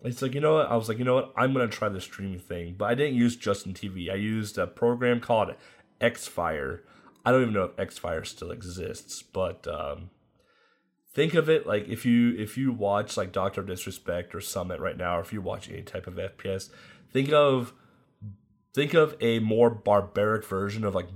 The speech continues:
Boom T V. <laughs> Um, it's pretty, it's pretty, pretty bad.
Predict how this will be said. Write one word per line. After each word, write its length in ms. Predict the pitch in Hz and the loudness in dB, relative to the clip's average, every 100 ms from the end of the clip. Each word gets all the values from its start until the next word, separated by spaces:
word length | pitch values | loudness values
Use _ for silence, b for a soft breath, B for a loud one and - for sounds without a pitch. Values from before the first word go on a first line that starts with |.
| 90 - | -14 -4
Boom 300 | 107 104 98 | -2 -2 -4
T 240 | 101 85 | -6 -6
V. 480 | 95 95 127 - - | -6 0 0 0 -6
<laughs> 60 | _ _ - | _ _ -10
Um, 580 | 101 113 - 73 101 - _ _ b b b b | -2 -2 -2 -8 -10 -14 _ _ b b b b
it's 260 | 139 143 - | -6 -6 -8
pretty, 640 | - - 160 160 120 - B B B - | -6 0 2 2 0 -2 B B B -4
it's 180 | 131 - | -4 -4
pretty, 720 | - - 175 - 156 - - - | -4 0 0 0 -4 -4 -10 -10
pretty 220 | - 147 | -4 -2
bad. 460 | - 104 107 80 | 0 0 0 -2